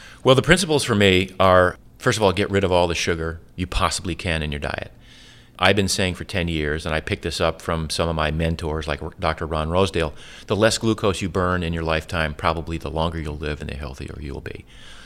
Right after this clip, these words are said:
So if we can find ways to remove sugar, whether it's the sugared drinks, the sweetened beverages, the, the cakes, the pies, the candies, the cookies, the muffins, the, you know, the kind of the obvious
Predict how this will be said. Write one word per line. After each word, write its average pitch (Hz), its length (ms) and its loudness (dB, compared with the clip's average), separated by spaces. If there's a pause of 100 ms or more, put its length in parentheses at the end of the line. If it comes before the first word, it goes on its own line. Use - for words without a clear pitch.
So - 100 -6
if 95 60 -6
we 123 80 -2
can 107 80 -2
find 104 400 2
ways 92 280 2
to - 100 -8
remove 85 480 -2 (380)
sugar, 87 360 -2
whether 82 240 -2
it's - 160 -6
the - 140 -10
sugared 80 360 -4
drinks, 101 360 -2
the - 100 -8
sweetened 80 340 -6
beverages, 80 540 -4
the, 76 220 -4 (560)
the 82 80 0
cakes, 87 420 -2
the - 80 -6
pies, 80 420 -2
the 87 60 -10
candies, 87 440 -2
the 76 80 -6
cookies, 90 540 -4 (520)
the 87 160 -2
muffins, 82 720 0
the, 80 280 -2 (640)
you 95 100 -2
know, 80 140 2
the 80 160 0
kind - 280 -2
of 90 60 2
the 82 140 -4
obvious 92 720 0